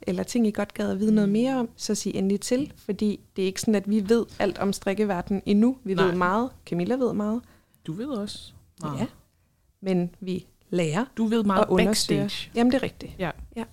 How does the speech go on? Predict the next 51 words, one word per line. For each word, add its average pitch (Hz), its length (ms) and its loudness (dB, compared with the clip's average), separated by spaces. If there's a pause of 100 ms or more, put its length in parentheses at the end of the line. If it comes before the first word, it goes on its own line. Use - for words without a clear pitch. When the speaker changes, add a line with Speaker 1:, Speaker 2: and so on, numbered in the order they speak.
(800)
Speaker 1:
Sådan 196 260 -2
en 170 260 -6
kulissetype. - 800 -8 (120)
Speaker 2:
Præcis. - 680 -6
Speaker 1:
Ja. 180 60 -14 (100)
Speaker 2:
Du 190 80 2
er 180 40 6
også 175 160 -2
den, 175 120 -2
der 156 60 -4
har 151 100 -6
styr 160 240 -4
på - 120 -8
alt 147 160 -10
det 147 80 -6
her 143 80 -6
teknik. - 600 -6
Jeg 185 80 -2
Speaker 1:
Ja. 180 40 0
Speaker 2:
har 156 280 -2
styr 170 240 0
på - 100 -8
intet. 156 340 -2 (260)
Jeg 170 80 -4
har 160 80 -4
kage 226 240 2
med, 220 280 4
Speaker 1:
Ja, 220 140 4
det 226 200 4
var 214 60 2
også 180 180 -2
Speaker 2:
og 190 60 2
jeg, 190 60 4
Speaker 1:
aftalen, 196 240 2
Speaker 2:
og 226 60 8
jeg 269 80 8
Speaker 1:
ikke? 277 80 4
Speaker 2:
snakker. 135 300 0 (260)
Speaker 1:
Ja. - 100 -6 (320)
Speaker 2:
Ja. 156 100 -2 (280)
Speaker 1:
Aftalen 240 400 2
var, 220 80 0
at 208 80 -2
du 233 60 0
havde 220 120 2
kage 214 260 2
med, 208 140 4
Speaker 2:
Og 208 60 -4 (480)
Speaker 1:
og - 120 -6
Speaker 2:
snakkede. 156 240 0
Speaker 1:
så 151 180 0